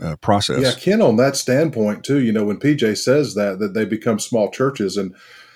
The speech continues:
Speaker 2: one of the things we see a lot of times, especially in smaller churches and country churches, that those, those Sunday school classes are in a lot of ways like a small church. They have a leader, they have a pastor,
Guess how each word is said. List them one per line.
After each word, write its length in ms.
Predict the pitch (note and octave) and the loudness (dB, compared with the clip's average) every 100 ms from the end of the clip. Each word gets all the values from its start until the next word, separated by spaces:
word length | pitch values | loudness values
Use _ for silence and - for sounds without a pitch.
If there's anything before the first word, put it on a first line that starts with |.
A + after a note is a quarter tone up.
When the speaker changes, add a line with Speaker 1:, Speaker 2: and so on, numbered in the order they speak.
| _ _ _ _ _ - | _ _ _ _ _ 2
Speaker 2:
one 160 | C3+ | 4
of 60 | C#3+ | 6
the 80 | B2+ | 6
things 260 | C3+ B2+ | 4 4
we 100 | B2 | 4
see 260 | B2+ - B2+ | 2 6 6
a 60 | A#2 | 8
lot 200 | A2 D3 | 6 6
of 80 | D#3 | 4
times, 300 | A2+ A2 A2+ | 2 0 -2
especially 480 | - E3 G3+ C3+ | 0 2 2 2
in 100 | A2+ | 2
smaller 340 | A2 B2+ A2+ A2 | 2 4 4 4
churches 400 | A#2+ A#2 A2+ G#2 | 0 0 -2 -2
and 140 | A2 | -4
country 300 | - C3 - | -2 -2 -2
churches, 440 | A2 A#2+ A2 A2 G2 | 0 2 2 -2 -4
that 160 | G#2 G#2 | -2 4
those, 360 | D3+ D#3+ - | 6 4 2
those 260 | - D3+ - | 0 2 4
Sunday 220 | D3 F3 | 4 2
school 220 | C#3 B2 | 2 0
classes 560 | A#2 A#2+ A#2 - A2 - - - | 2 0 0 -2 -4 -6 -10 -4
are 300 | C3 F3 C3+ | 2 4 4
in 60 | |
a 40 | A2 B2 | 4 2
lot 120 | E3 | 2
of 60 | A2+ | 4
ways 240 | A#2 G#2+ | 2 4
like 200 | A2+ F3+ | 2 2
a 60 | A#2+ | -2
small 320 | - C3+ C3 | 0 0 0
church. 420 | - G#3 E3 - | 0 -2 -2 -4
They 160 | A2+ D#3 | 0 2
have 180 | D#3 D3+ | 2 2
a 100 | D3 | 4
leader, 360 | C3 F3 F#3+ | 4 4 0
they 140 | A2 A2+ | -2 -2
have 140 | C#3 | -2
a 60 | - | -4
pastor, 580 | - D3 F#3 - F#2 | -4 -4 -4 -6 -6